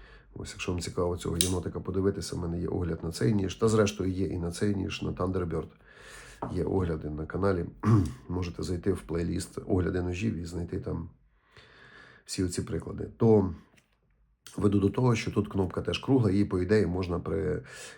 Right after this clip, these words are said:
розберете ножа, вам буде цікаво, чому з'явився люфт, просто проверніть на кілька градусів будь-яку сторону, і ви його таким чином заберете. Але, м, поки я не стикався з тим, щоб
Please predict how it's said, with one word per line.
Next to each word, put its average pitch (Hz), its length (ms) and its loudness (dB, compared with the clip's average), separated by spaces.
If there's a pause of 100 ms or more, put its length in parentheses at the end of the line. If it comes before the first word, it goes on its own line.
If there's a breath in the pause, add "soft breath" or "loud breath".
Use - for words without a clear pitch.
розберете 95 520 2
ножа, 104 240 4
вам 95 160 2
буде 92 180 0
цікаво, 92 420 2
чому 92 240 0
з'явився 87 400 0
люфт, 120 240 2
просто 90 260 -4
проверніть 95 500 2
на 110 60 -2
кілька - 280 -2
градусів 101 420 0
будь-яку 87 320 -2
сторону, 82 400 -4
і 82 60 -2
ви 95 160 0
його 90 160 -2
таким 87 240 -6
чином 85 300 -4
заберете. 82 480 -6 (480 loud breath)
Але, 101 260 6
м, 98 520 0 (240)
поки 117 220 6
я 117 240 8
не 101 100 6
стикався 107 420 2
з - 60 -4
тим, 110 180 2
щоб 92 380 -2